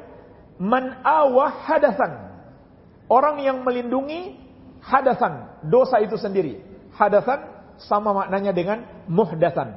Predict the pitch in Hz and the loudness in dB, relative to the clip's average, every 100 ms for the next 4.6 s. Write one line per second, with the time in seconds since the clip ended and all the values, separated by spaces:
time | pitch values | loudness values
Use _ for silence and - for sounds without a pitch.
0 | - - - - - 170 135 - - - | -18 -20 -20 -20 -8 -2 -2 -2 -14 -20
1 | - - - - - - - - 247 311 | -20 -20 -20 -20 -20 -20 -20 -2 0 0
2 | 330 294 - 285 - - - - - 254 | 0 -2 -2 -10 -10 -20 -20 -20 -4 -2
3 | 254 254 262 254 277 254 240 220 262 233 | 0 0 0 2 2 2 -2 -2 -6 0
4 | 220 214 - 208 170 202 | 0 0 -4 -4 -2 -4